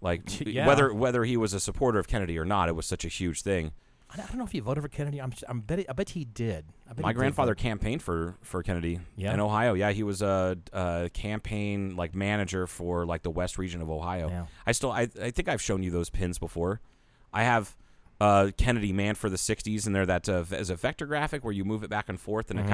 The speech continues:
Speaker 1: kinda animates, and it, it's like you move it one way, and it's just a portrait of, of Kennedy, and then you
Speaker 2: Mm-hmm.
Speaker 1: move it just slightly, you know, the other direction. It says "Man for the sixties." I have, like,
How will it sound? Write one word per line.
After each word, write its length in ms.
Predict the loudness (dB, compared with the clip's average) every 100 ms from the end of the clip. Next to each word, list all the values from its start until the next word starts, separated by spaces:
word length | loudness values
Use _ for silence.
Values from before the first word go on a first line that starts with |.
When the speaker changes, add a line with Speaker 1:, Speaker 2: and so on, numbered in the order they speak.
| 2
Speaker 1:
kinda 140 | 0
animates, 420 | -2 0 0 -2 -10 -20 _ _
and 140 | 0 2
it, 140 | 2
it's 240 | 0 0 0
like 240 | -2 -2 -10 -20 0
you 40 | 4
move 120 | 4
it 40 | 2
one 220 | 0 2
way, 120 | 2
and 80 | 0
it's 100 | -2
just 160 | -4
a 60 | -2
portrait 400 | 0 0 -2 -2
of, 240 | -2 -4 -12
of 140 | -10
Kennedy, 480 | -4 -2 0 -2 -2
and 120 | 0 0
then 80 |
you 60 | 2
Speaker 2:
Mm-hmm. 80 | 2
Speaker 1:
move 120 | 4
it 180 | 2 -2
just 260 | -6 -6 -4
slightly, 560 | -4 -2 -2 -4 -4 -6
you 120 | -6
know, 140 | -4
the 140 | -4 -4
other 180 | -2
direction. 380 | -2 -2 -2 -4
It 60 | -6
says 180 | -6 -4
"Man 240 | -4 -4
for 120 | -6 -8
the 60 |
sixties." 500 | -6 -6 -8 -12 -14 -14 -14 -6
I 100 | -2
have, 160 | -2 0
like, 280 | -2 -2